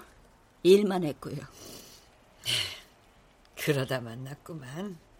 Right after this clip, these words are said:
Speaker 2: 혜인 아빠는요.
Speaker 1: 네. 혜인이가 이뻐서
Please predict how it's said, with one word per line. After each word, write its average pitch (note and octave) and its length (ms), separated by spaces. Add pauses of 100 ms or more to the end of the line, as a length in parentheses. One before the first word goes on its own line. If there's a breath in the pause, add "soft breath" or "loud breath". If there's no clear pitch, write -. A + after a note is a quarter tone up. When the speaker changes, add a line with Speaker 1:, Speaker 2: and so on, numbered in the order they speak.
(180)
Speaker 2:
혜인 D3+ 240
아빠는요. F2+ 640 (960)
Speaker 1:
네. F3+ 460 (2500 loud breath)
혜인이가 D4+ 340
이뻐서 G#3 640